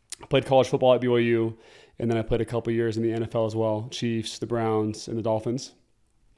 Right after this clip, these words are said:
And, uh, I never wanted to be that athlete that, uh, was lost mentally or physically after football. And so I want to come back and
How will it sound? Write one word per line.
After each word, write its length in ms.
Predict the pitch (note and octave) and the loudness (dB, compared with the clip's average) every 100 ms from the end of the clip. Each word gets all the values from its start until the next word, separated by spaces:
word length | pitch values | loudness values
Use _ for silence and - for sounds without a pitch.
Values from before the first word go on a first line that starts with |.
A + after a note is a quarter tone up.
| _ - - | _ -20 -2
And, 300 | B2+ B2 A2+ | 4 4 6
uh, 400 | A#2+ A#2+ A#2 A2 - - - _ - | 6 6 4 0 -8 -20 -20 _ 2
I 100 | C3 | 6
never 160 | D#3 | 8
wanted 180 | F3+ F3 | 8 10
to 40 | |
be 80 | D#3 | 8
that 160 | D3+ C3 | 8 8
athlete 480 | C#3 D#3+ C#3+ A#2+ - | 6 4 0 0 2
that, 360 | A#2+ A2+ - | 4 2 2
uh, 520 | B2+ A#2+ A#2 A2+ A2+ G2+ _ _ _ _ _ _ - | 4 6 6 4 2 -4 _ _ _ _ _ _ -6
was 220 | B2+ A2+ | -4 -2
lost 600 | A2+ A2+ A2+ B2+ - B2 | 2 6 6 6 0 0
mentally 400 | A#2+ A#2+ D3 D3 | 0 0 2 2
or 200 | - C3+ | 4 2
physically 440 | - B2+ A#2+ A#2 | 2 0 0 2
after 200 | G#2+ G#2+ | 0 -2
football. 520 | A2 B2 A2 - - _ _ _ - | -4 -2 -2 -6 -12 _ _ _ -8
And 100 | A2 | -4
so 140 | A#2+ | 0
I 40 | |
want 140 | A2+ B2 | 2 2
to 60 | |
come 180 | A#2+ B2 | 2 2
back 240 | A#2 A#2 A#2+ | 2 2 0
and 180 | A2 | -2